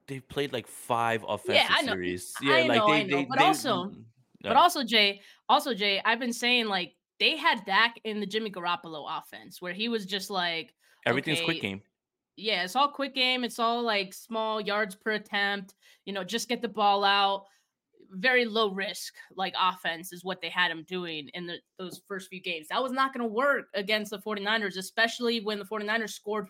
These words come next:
Speaker 2: first, and you feel like you have to do something to try to get out of that hole. And they were in the hole the entire game. So those,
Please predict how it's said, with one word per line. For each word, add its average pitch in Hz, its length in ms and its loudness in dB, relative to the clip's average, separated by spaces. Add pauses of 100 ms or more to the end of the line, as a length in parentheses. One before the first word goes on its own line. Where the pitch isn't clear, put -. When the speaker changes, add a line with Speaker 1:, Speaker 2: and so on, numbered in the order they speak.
(100)
Speaker 2:
first, 262 540 2 (380)
and 220 140 0
you 220 100 -6
feel 247 300 0
like 214 320 2
you 214 80 -8
have 214 220 0
to 196 80 -8
do 247 180 -4
something 190 580 -2 (280)
to 202 80 -12
try 208 180 2
to 202 80 0
get 196 220 2
out 196 160 4
of 190 60 -2
that 196 180 4
hole. 226 400 -2
And 180 120 -8
they 202 120 0
were 220 100 0
in 214 140 -2
the 202 80 -2
hole 214 240 -2
the 185 100 -2
entire 175 460 -2
game. 165 420 -4 (300)
So 190 500 -2
those, 214 440 -2